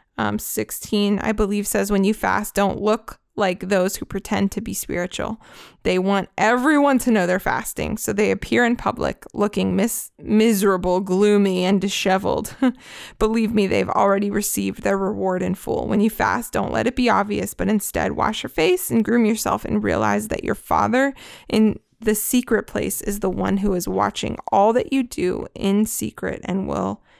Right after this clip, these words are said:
continue to reward you openly." And so, um, we just wanted to take a few moments and just communicate effectively and make sure that, um, we're all, we are all on the same page here.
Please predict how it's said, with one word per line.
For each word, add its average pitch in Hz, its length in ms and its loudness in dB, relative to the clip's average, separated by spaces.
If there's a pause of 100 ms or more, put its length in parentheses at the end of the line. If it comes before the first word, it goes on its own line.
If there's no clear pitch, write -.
(120)
continue 247 580 0
to - 180 -4
reward 202 480 -2
you 190 140 -2
openly." 208 640 -6 (960)
And 226 160 2
so, 202 380 0 (1300)
um, 196 460 2 (280)
we 262 120 6
just - 220 2
wanted 208 320 2
to 220 100 -8
take 220 240 -2
a 202 40 -6
few 208 180 0
moments 208 460 0
and 214 100 2
just - 180 -8
communicate 226 720 0
effectively 196 640 -2
and 202 200 0
make - 180 -2
sure 208 320 2
that, - 400 0 (460)
um, 202 320 -2
we're 233 140 4
all, 226 520 2
we 240 260 6
are 202 160 4
all 202 260 4
on 190 160 2
the 185 80 2
same - 260 -2
page 202 320 -2
here. - 260 -2